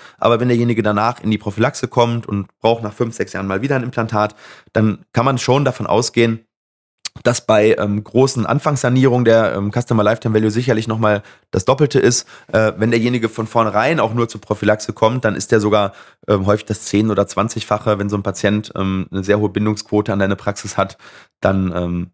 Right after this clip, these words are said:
kann es sein, dass der über die nächsten zehn, zwanzig Jahre eben auch nochmal das zehn- oder zwanzigfache, ähm, des initialen Invests bei dir lässt. Also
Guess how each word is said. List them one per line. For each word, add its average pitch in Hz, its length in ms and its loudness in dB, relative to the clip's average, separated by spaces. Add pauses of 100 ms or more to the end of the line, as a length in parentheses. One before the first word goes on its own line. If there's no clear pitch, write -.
(280)
kann 95 140 0
es 101 120 -2
sein, 92 200 0
dass 92 140 -4
der 92 320 0
über 92 120 -2
die 87 180 -6
nächsten 98 300 -4
zehn, 98 200 -2
zwanzig 95 320 -8
Jahre 95 340 0 (300)
eben 104 220 4
auch 92 160 -2
nochmal 95 180 0
das 95 160 -4
zehn- 95 200 0
oder 98 180 -2
zwanzigfache, 101 760 -2 (220)
ähm, 98 240 -2
des 95 160 -6
initialen 98 500 -2
Invests 87 500 -4 (220)
bei 151 120 2
dir 131 120 2
lässt. 90 320 -12
Also 110 300 0